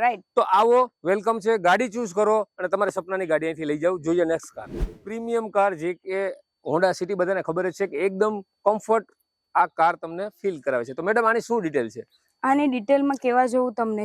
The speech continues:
Speaker 1: તો વ્હાઇટ કલરની Honda City છે અને એમાં પણ તમને ડીઝલ વેરિયન્ટ મળે છે.
Speaker 2: વાહ.
Speaker 1: ડીઝલમાં બી તમને ટોપ મોડલ મળે છે. ટોપ મોડલની વાત કરું તો આમાં એલો વ્હીલ્સ છે, સનરૂફ છે.
Speaker 2: વાહ.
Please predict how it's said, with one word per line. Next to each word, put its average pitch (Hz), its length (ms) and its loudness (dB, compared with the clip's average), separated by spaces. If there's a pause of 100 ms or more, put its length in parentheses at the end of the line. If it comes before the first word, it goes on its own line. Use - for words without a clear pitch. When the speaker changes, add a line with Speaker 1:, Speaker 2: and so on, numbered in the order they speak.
(100)
Speaker 1:
તો 269 80 2 (120)
વ્હાઇટ 214 240 0 (160)
કલરની 226 340 -2
Honda 202 440 0
City 233 260 -8 (120)
છે 220 120 0 (360)
અને 262 180 4 (240)
એમાં 294 300 4
પણ 339 260 -4
તમને 311 260 -2
ડીઝલ 285 440 0
વેરિયન્ટ 233 420 -4
મળે 185 280 -8
છે. 123 120 -16
Speaker 2:
વાહ. 127 100 2 (240)
Speaker 1:
ડીઝલમાં 320 520 2
બી 339 100 -8
તમને 320 300 -2
ટોપ 330 420 0
મોડલ 247 260 -2
મળે 208 240 -4
છે. 208 140 -10
ટોપ 262 260 -2
મોડલની 285 420 -2
વાત 254 220 2
કરું 277 220 -2
તો 269 80 0
આમાં 254 360 2
એલો 254 200 2
વ્હીલ્સ 269 320 -4
છે, 262 180 -2 (420)
સનરૂફ 254 540 2 (100)
છે. 285 140 4 (120)
Speaker 2:
વાહ. 139 140 -2